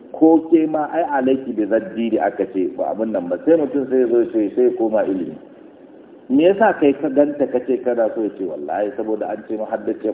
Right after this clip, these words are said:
Qur'ani ce, ni na ɗauko, ashe Qur'anin daban, ita daban." To, dama ce mata ka mai mahaddaciya? Bibbi ne aka ce, ba bil ilmi ba. Akwai wanda yana da ilimi bai aiki da shi. Ba dole bane dan mutum ya yi ilimi sai ya zama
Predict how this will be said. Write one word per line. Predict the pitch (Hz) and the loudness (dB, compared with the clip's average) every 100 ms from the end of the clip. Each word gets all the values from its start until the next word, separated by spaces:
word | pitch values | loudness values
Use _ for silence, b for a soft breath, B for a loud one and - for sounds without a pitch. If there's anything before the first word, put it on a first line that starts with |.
| - | -4
Qur'ani | - - 110 110 101 | -4 0 0 0 -4
ce, | 107 | -4
ni | 110 | -2
na | 110 107 | -2 2
ɗauko, | 113 - 110 120 | 2 4 2 4
ashe | 113 113 113 110 | 2 2 2 0
Qur'anin | 113 104 101 107 107 104 95 | 0 0 0 0 0 -2 0
daban, | 101 104 104 | 2 2 0
ita | 104 110 | -2 2
daban." | 98 82 78 - - - - - - | 4 2 0 -6 -18 -18 -18 -20 -4
To, | 107 | 2
dama | 131 127 | 4 4
ce | 127 131 | 0 0
mata | 127 127 | 0 0
ka | 120 117 | -2 -2
mai | 110 | -2
mahaddaciya? | 110 117 110 123 120 113 - - - - - - - - - - - - - 202 | -2 -2 -2 0 2 2 -2 -16 -20 -20 -20 -20 -20 -20 -20 -20 -20 -20 -10 -2
Bibbi | 240 208 214 294 330 | -2 0 8 8 8
ne | 285 | 4
aka | 113 110 110 | 2 -2 0
ce, | 120 | 0
ba | 98 101 95 | 4 2 2
bil | 92 | 0
ilmi | 104 113 104 87 | 2 2 2 -4
ba. | 76 - - | -6 -4 0
Akwai | 110 - 131 135 | 2 4 6 8
wanda | 139 143 127 113 | 6 4 0 -2
yana | 120 113 101 | 0 -2 -4
da | - | -4
ilimi | - 117 101 98 | -4 -4 -4 -6
bai | 104 107 - | -2 -2 -2
aiki | 87 - 85 | -10 -12 -16
da | - | -14
shi. | - | -12
Ba | 85 104 | -6 -4
dole | 104 131 139 | 2 4 4
bane | 123 123 113 | 4 0 -2
dan | 113 117 | -4 -4
mutum | 113 113 | -6 -6
ya | 101 104 | -2 0
yi | 101 110 | 0 0
ilimi | 107 98 95 95 | -2 -4 -6 -2
sai | |
ya | 98 | 0
zama | 98 | 0